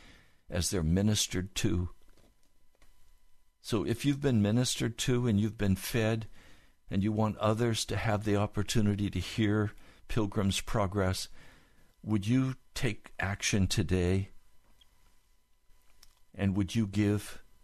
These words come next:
sacrificially that this radio broadcast could be on the air next month?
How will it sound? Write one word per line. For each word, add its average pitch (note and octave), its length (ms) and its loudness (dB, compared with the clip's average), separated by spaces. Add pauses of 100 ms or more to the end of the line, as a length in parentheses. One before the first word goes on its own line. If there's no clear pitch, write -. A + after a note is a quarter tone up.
(180)
sacrificially G#2 1120 2 (1300)
that F#2+ 160 -2
this G#2 240 0
radio G2 340 2
broadcast F2+ 760 0
could F2 180 0
be F#2+ 140 2
on F2 160 4
the F#2 180 0
air F2 140 2
next E2+ 340 -2
month? F#2 380 0